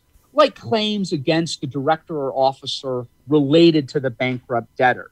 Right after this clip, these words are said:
And courts have started to, granting these non-debtor releases,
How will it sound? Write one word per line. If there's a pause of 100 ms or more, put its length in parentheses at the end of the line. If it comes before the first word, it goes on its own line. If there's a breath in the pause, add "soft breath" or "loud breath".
(640)
And (200)
courts
have
started
to, (320)
granting
these (160)
non-debtor
releases,